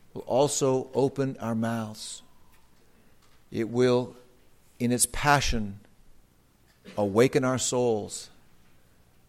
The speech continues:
to how well we've been loved and to engage in God, with God, in the mission of God.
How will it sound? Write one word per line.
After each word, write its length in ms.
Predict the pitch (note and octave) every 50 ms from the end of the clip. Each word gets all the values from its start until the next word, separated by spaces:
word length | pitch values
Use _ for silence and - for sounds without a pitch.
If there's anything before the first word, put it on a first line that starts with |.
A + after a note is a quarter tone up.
| _ _ _ _ _ _ _ _
to 120 | - - G2+
how 180 | F2+ G#2+ G2+
well 340 | - G2 A2 A2+ A#2 C3 C3
we've 140 | C3 B2 G#2
been 140 | B2 A#2+ A2
loved 480 | G#2 G#2 G2 F#2 F#2+ G#2 - - - - - _ _ _ _ _ _ _ - _ _ - _ _ _ _ _ _ _ _ _ _ _ _ _ _ _ _ _ _ _ _ -
and 120 | G2+ G2 G2
to 100 | - G#2
engage 720 | G#2 G2+ G2+ F#2 G#2 G#2+ A#2 B2+ C3+ C3 B2 G#2+ - - - -
in 420 | B2 A#2 A2+ A2 A2+ G#2+ G#2+ - - - _ _ _ _ - -
God, 540 | - A#2 A#2 B2 A#2+ A2+ A2+ A2+ - - G#2+
with 300 | G#2 D3 D#3+ - - -
God, 360 | - A#2 F#2+ F#2 F2+ F2+ - - -
in 400 | - C3 C3+ C3+ C#3 C#3 C3 A#2+
the 40 | A2+
mission 540 | A2 G#2+ G#2 B2+ B2+ - - - F#2+ F2 E2
of 160 | D2 D2+ - -
God. 440 | - F#2 F2+ D#2+ C#2 B1 - -